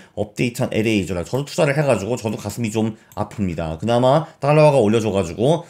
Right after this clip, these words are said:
제 손실은 그렇게 크지는 않았어요. 그래도 아픕니다. 네, 올해 전반적으로 좀 아픕니다. 열세 번째 전략, 에프에이에이 전략.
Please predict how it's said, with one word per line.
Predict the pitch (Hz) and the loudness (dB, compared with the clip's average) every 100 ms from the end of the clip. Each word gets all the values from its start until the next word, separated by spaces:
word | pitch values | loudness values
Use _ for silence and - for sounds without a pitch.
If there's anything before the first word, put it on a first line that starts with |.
| - | -10
제 | 107 | -6
손실은 | 165 156 147 | -2 0 0
그렇게 | 120 120 | -2 -6
크지는 | 170 175 | -4 -2
않았어요. | 85 90 - 85 80 | 0 -4 -4 -8 -4
그래도 | 120 151 175 - | -2 0 -2 -4
아픕니다. | - - 95 82 78 82 135 | -6 -4 -4 -2 -4 0 0
네, | 107 | 0
올해 | 80 117 147 170 - _ | 0 2 2 0 -4 _
전반적으로 | 107 120 117 110 | -2 0 0 0
좀 | 110 147 151 _ | 0 0 -2 _
아픕니다. | - 98 - 101 87 85 80 78 76 80 - _ _ _ - - - | -8 -8 -2 -2 0 -4 -4 -8 -10 -14 -20 _ _ _ -18 -8 0
열세 | 139 139 131 | 0 2 0
번째 | 120 101 | 0 -2
전략, | 98 85 80 - | -4 -4 -6 -2
에프에이에이 | 131 139 - 110 123 - 110 101 | -2 -2 -4 0 2 2 0 0
전략. | 98 85 87 127 147 | -2 -2 0 0 -2